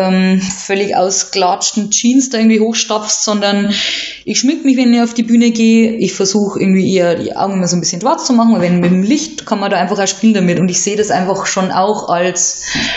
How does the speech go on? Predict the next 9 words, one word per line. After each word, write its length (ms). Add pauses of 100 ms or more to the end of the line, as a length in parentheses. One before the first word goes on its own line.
(880)
Stilmittel, 880 (160)
weil 520 (340)
du, 200
sobald 560
du 80
auf 140
einer 160
Bühne 480
stehst 1040